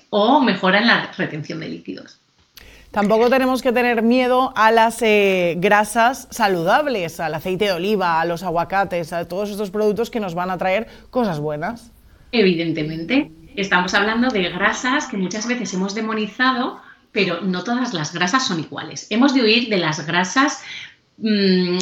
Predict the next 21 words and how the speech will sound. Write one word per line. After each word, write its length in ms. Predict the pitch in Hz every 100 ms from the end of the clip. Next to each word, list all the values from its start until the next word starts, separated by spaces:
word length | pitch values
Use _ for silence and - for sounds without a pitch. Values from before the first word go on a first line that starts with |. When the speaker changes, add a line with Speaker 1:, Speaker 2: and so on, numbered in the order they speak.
| -
Speaker 1:
de 160 | 190 185
peor 280 | 160 165 196
calidad, 580 | 226 190 151 156 175 -
como 200 | 160 156
son 200 | - 175
aquellas 360 | 185 190 202 -
que 100 | 190
están, 440 | - 180 190 196 - - - -
eh, 360 | - 185 175 160
que 120 | 190
encontramos 580 | 175 170 165 170 208 -
en 100 | 196
los 160 | 170 160
alimentos 500 | 165 156 165 180 185
ultraprocesados, 1120 | 160 147 123 135 151 185 240 220 202 202 202 -
que 220 | 156 156
es 220 | 156 -
el 160 | - -
aceite 360 | - 160 -
de 100 | 160
palma, 720 | - 220 208 196 180 180 185